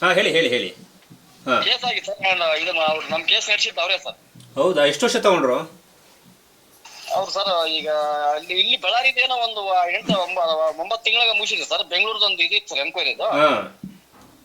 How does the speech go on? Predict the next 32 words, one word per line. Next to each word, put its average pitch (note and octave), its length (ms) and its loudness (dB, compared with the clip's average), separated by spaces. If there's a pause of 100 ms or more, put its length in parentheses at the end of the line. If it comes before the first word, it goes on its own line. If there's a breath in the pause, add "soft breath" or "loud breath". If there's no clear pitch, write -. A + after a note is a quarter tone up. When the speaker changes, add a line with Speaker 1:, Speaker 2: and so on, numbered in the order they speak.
(220)
Speaker 2:
ಅದು D#3+ 400 -2
ಆರು, D3 320 2
ಆರು, D#3 540 0
ಏಳು F3 220 -2
ವರ್ಷ G3 140 0
ಆಯ್ತು D#3+ 220 -4
ಸರ್, A#2+ 100 -14
ಏಳು, C3+ 100 -4
ಎಂಟು C3+ 180 -6
ವರ್ಷ. B2 180 -6
Speaker 1:
ಓಕೆ. A#2+ 520 -2 (140)
ಹೆಂಗೆ F3+ 260 4
ನ್ಯಾಯವಾದಿ E3 480 4
ಅವರು? G#2 220 -4
Speaker 2:
ಕ-, - 1300 -20
ವ-, E3 320 -2
ಬ-, C#3 380 -4
ಭಾರಿ G#3 200 2
ಒಳ್ಳೆ G#3+ 240 0
ಉತ್ತಮಸ್ಥ F#3+ 460 -6
ಸರ್ C#3 180 -2
ಅವ್ರು, C#3 160 -2
ಒಳ್ಳೆ E3 160 0
ವ-, C3+ 540 -2
ನಮ್ಗೆ C3+ 220 -6
ಒಳ್ಳೆ F3 180 0
ನ್ಯಾಯ E3 200 2
ಕೊಡಿಸ್ಕೊಟ್ರು. C#3+ 500 -8
Speaker 1:
ಹ್ಮ್, - 680 -8
ಹ್ಮ್, C3 280 -6
ಖುಷಿ C#3+ 260 -4
ಆಯ್ತಾ? D3+ 440 0